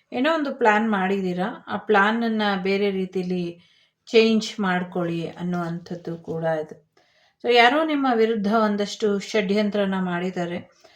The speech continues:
ನೆಗೆಟಿವಿಟಿನ, ಬ್ಲ್ಯಾಕ್ ಮ್ಯಾಜಿಕ್ಕನ್ನ ಮಾಡಿದ್ದಾರೆ. So, ಅದನ್ನ ರಿಮೂವ್ ಮಾಡ್ಕೊಳ್ಳಿ ಅನ್ನುವಂಥದ್ದನ್ನ ಕೂಡ ಹೇಳ್ತಾ ಇದೆ. So, ಬ್ಲ್ಯಾಕ್ ಮ್ಯಾಜಿಕ್ಕನ್ನ ರಿಮೂವ್ ಮಾಡ್ಕೊಳ್ಳಿ ಅನ್ನುವಂಥದ್ದು ಇದೆ. So, ಯಾರಾದ್ರೂ ಪ್ರೊಫೆಷನಲ್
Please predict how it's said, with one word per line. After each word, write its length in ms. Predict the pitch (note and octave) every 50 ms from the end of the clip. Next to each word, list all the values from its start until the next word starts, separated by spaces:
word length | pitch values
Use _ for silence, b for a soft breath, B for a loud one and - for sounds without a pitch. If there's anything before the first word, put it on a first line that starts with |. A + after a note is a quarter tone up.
| b b b b G3
ನೆಗೆಟಿವಿಟಿನ, 800 | G3+ G#3 G3+ G#3+ A#3 A#3 C4 B3 A#3 A3+ A3+ - A3 G#3 G#3 G3+ G3 G3
ಬ್ಲ್ಯಾಕ್ 380 | F#3 F3+ F#3 F#3 F#3 F#3 - G#3
ಮ್ಯಾಜಿಕ್ಕನ್ನ 540 | G3+ G3 F#3 G#3 F#3+ - - F#3+ F#3 F#3 F3+
ಮಾಡಿದ್ದಾರೆ. 580 | F3+ F3+ E3+ E3 E3 F3+ F3 E3+ E3 E3 D#3+ E3+ A3 - - b b b b b b b -
So, 60 | -
ಅದನ್ನ 320 | B3 A3+ G#3+ A3 A#3+ B3 B3+ B3+ B3 B3 A#3
ರಿಮೂವ್ 380 | A3 A3+ A#3 A#3+ B3+ C#4 C#4+ C4
ಮಾಡ್ಕೊಳ್ಳಿ 720 | A#3 G#3+ G3+ G3+ G#3 G#3 - A3 G3 F#3+ G3 G3 F#3 F3+
ಅನ್ನುವಂಥದ್ದನ್ನ 960 | F3+ - - F#3 F#3+ F#3+ F#3+ F#3 F#3 F#3 F3+ F3+ F#3 F3+ F3+ F#3 F3+ F3+ F3+ E3+ F3 - -
ಕೂಡ 140 | F#3 F3 F3
ಹೇಳ್ತಾ 640 | F3 E3+ E3+ E3+ - F3 F3 F3+ - - E3+ E3
ಇದೆ. 140 | D#3+ D#3 F#3 A3+ B3+ B B B B B B B B -
So, 120 | - A#3
ಬ್ಲ್ಯಾಕ್ 320 | G#3 A3+ A3 G#3+ G#3+ - A#3
ಮ್ಯಾಜಿಕ್ಕನ್ನ 720 | A#3 A#3 G#3+ G3 G#3 F#3+ - - F#3+ F#3 F#3 F#3 F3+ F3+
ರಿಮೂವ್ 380 | F3+ F#3 F#3 F#3 G3 G3 G3+ G3
ಮಾಡ್ಕೊಳ್ಳಿ 840 | F#3 F3+ F3 E3+ E3+ F3 - - E3+ E3 E3 E3 D#3+ D#3+ E3 D#3+ _ _ -
ಅನ್ನುವಂಥದ್ದು 880 | E3+ E3+ F3 E3+ E3 E3 E3 E3 E3 - E3 D#3+ - F3+ F3 F3+ F3+
ಇದೆ. 300 | F3+ - - - - _ _ b b b b b b b b b b b b b b b b b b - -
So, 100 | A#3 A#3 A3+ A3+ A3 A3 A3 G#3+ G#3+ G#3 G#3 G3+ B B B B -
ಯಾರಾದ್ರೂ 460 | B3 A#3+ B3 B3+ C#4+ C#4 D4 D4 C#4+
ಪ್ರೊಫೆಷನಲ್ 960 | - - A#3+ A3+ A3 - C4 C#4 C4+ - - - D#4 D#4 D4+ C#4+ C4+ B3+ A#3